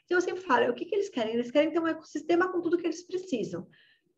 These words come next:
Aí, eles marginalmente vão entendendo o que eles precisam. No caso, eles só perceberam que eles estavam meio que dominando a empresa de análise clínica, demandando mais dela,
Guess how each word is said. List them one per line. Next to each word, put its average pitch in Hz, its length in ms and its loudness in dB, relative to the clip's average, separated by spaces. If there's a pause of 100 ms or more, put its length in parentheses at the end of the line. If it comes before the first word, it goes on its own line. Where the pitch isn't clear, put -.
(140)
Aí, 359 180 6
eles 392 160 6
marginalmente 339 580 4
vão 339 80 2
entendendo 330 440 0
o - 20 -6
que 320 80 -2
eles - 180 -4
precisam. 233 420 0
No 269 120 4
caso, 294 460 6
eles 233 240 2
só 277 160 8
perceberam 285 520 4
que 320 80 -6
eles 302 100 -4
estavam 302 400 0
meio 285 220 2
que 294 100 -10
dominando 302 540 2
a 349 120 0
empresa 294 360 0
de 285 60 2
análise 269 340 2
clínica, 269 460 -2 (100)
demandando 311 560 6
mais 269 340 4 (200)
dela, 240 480 2